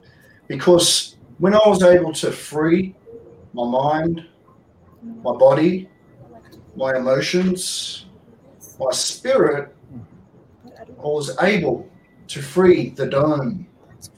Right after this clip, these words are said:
The free dome is you freeing your own dome, my brothers and sisters.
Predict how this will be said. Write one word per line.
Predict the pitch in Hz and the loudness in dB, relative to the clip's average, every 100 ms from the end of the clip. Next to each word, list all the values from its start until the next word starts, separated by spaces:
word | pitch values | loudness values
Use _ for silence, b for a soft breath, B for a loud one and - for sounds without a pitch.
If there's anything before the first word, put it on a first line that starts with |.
| _ _ _ _ _ _ 247 262 _ _ _ _ _ _ _ 165 - _ _ _ _ _ - - - | _ _ _ _ _ _ -20 -20 _ _ _ _ _ _ _ -20 -20 _ _ _ _ _ -20 -20 -12
The | 147 | -10
free | 139 - 226 202 | -8 -4 -4 2
dome | 190 208 208 160 - - - | 2 4 2 0 -4 -14 -14
is | 156 143 147 | -12 -10 -8
you | 196 190 143 - - | -4 -2 -4 -8 -18
freeing | - 185 196 175 | -10 -4 0 0
your | 156 160 | -2 0
own | 170 165 139 | 2 2 0
dome, | 143 175 175 160 - | 0 2 0 -2 -10
my | - 131 | -6 -4
brothers | 131 131 123 135 | -2 -4 -4 -10
and | 120 | -12
sisters. | 135 131 117 101 - - - | -12 -12 -10 -10 -10 -14 -16